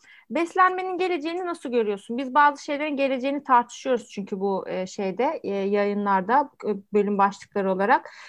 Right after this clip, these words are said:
Belki bu ayrı başlı başına bir bölüm konusu ama ben böyle çok kısa merak ediyorum. Yani bu düzende ve bu sistemde gittiğimizde ve insanların bu profillerini düşündüğümüzde sence beslenmenin geleceği ne olacak?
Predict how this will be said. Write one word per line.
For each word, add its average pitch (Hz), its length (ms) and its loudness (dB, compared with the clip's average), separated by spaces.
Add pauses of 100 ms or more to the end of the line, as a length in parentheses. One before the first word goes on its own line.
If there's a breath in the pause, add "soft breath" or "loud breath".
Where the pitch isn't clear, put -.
(140 loud breath)
Belki 254 440 6
bu 285 200 4
ayrı 226 360 8
başlı 233 340 4
başına 220 340 0
bir 196 120 -2
bölüm 208 240 4
konusu 208 380 -2
ama 311 180 4
ben 262 180 8
böyle 269 120 2
çok 294 200 -6
kısa - 240 0
merak 247 400 4
ediyorum. 190 320 0
Yani 233 260 4
bu 277 140 2
düzende 262 560 2
ve 240 180 4
bu 269 80 -4
sistemde 247 580 2
gittiğimizde 220 720 -2 (300 loud breath)
ve 226 260 2
insanların 240 680 0
bu 269 100 -4
profillerini 226 640 0
düşündüğümüzde 214 600 -2
sence 233 420 -2
beslenmenin 233 600 -2
geleceği 226 480 2
ne 233 60 0
olacak? 185 720 -4